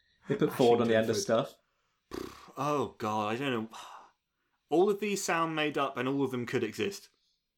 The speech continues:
Speaker 1: Mm-hmm.
Speaker 2: It's, <sighs> run me through them again.
Speaker 1: So God just wanted to play golf. Grandad, there's a head on the beach. Pimp my airship. Cryptids and chrysanthemums. Uh, I'd tell you I love you, but then I'd have to kill you.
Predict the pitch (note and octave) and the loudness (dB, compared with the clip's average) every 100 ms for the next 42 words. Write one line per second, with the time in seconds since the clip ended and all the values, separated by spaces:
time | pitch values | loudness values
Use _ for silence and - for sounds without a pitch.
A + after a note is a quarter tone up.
0 | _ B2+ B2+ B2 B2+ D#3 G#3+ - - _ | _ -2 0 2 0 0 -2 -6 -18 _
1 | _ _ - - - - - - D3 D3 | _ _ -18 -16 -16 -20 -20 -8 0 0
2 | E3 E3 E3 E3 D#3 D#3 D#3 D#3 D#3 - | 0 -2 2 2 2 -2 -2 -2 -4 -14
3 | _ - - A#2 G#2+ C#3 D3+ D3 C#3+ B2+ | _ -12 0 2 6 6 6 2 0 -2
4 | - B2 A2 C3 G#3+ - - - _ _ | 0 0 2 2 2 -4 -20 -20 _ _
5 | - A#2+ C3+ D3+ D3 A#2 A2 A#2+ A#2 C#3 | 0 2 4 2 4 2 0 0 0 2
6 | D3 D3 D3+ - - _ - D3 D3+ D#3 | 2 2 0 -8 -14 _ -4 -4 -2 -2
7 | F#3 F#3+ - B2 - _ _ _ - D#3+ | 0 0 2 0 0 _ _ _ 0 0
8 | - F#3 E3 D#3+ - F3+ - G#3 - B2+ | 2 0 0 -4 -4 -4 -4 -4 -4 -2
9 | A2 G#2 A2 A#2+ D3 - _ _ _ _ | -2 -2 -4 -8 -10 -14 _ _ _ _
10 | - G#2+ G#2 A#2+ A2+ F#4+ A#3+ E3+ F#3+ F3 | -2 0 2 2 4 6 8 8 8 8
11 | D#3 F3 A3 C3 F3+ - - G#2+ A2+ D3 | 6 4 4 4 2 0 -2 -4 -4 -6
12 | F#3 A3+ G#3 C#3+ D#3+ | -4 0 2 2 0